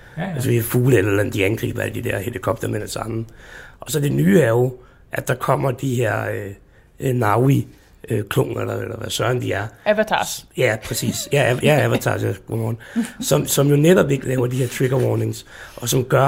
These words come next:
Speaker 2: at, øh, familien bliver utrolig sårbar, og gør, at han er nødt til at flygte. Altså, det,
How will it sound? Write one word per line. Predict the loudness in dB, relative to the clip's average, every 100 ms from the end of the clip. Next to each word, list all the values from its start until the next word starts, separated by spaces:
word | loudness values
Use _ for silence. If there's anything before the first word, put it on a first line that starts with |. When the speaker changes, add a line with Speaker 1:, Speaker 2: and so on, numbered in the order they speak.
| 2
Speaker 2:
at, | 0 -2 -2 -4
øh, | -4 -4
familien | -4 -4 0 0
bliver | 0 -4
utrolig | -6 -6 -4
sårbar, | -2 0 0 -2 -6 -8 -18 -20 -10
og | -6 0
gør, | 2
at | 4
han | 2 2
er |
nødt | 0 -2
til | -4
at |
flygte. | -2 -4 -4 -8 -12 -14 -12
Altså, | -8 -2
det, | -2